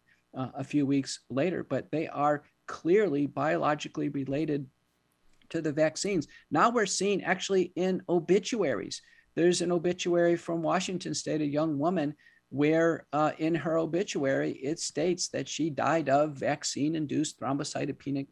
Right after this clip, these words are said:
purpura. There's actually now new vaccine deaths. Uh, Choi and colleagues published a death of a myocarditis death in a twenty-two-year-old Korean young man who took the vaccine.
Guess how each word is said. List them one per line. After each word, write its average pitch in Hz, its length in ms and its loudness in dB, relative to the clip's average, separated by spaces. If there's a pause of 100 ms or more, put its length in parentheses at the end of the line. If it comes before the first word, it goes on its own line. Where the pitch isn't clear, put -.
purpura. 202 520 -6
There's - 200 -4
actually - 320 -8
now 139 240 -2
new 147 260 0 (400)
vaccine 156 800 0 (100)
deaths. 185 480 0
Uh, 127 220 2
Choi 202 420 0
and 160 140 -4
colleagues 147 480 0 (400)
published 165 480 2
a 160 160 2
death 170 520 2 (360)
of 160 280 6
a 175 120 2
myocarditis 175 960 0
death 120 260 0
in 143 100 -2
a 147 60 -2
twenty-two-year-old 165 920 -2
Korean 233 520 -6 (280)
young 143 280 0
man 127 240 -2
who 139 120 -6
took 139 240 -8
the 135 100 -6
vaccine. 131 580 -4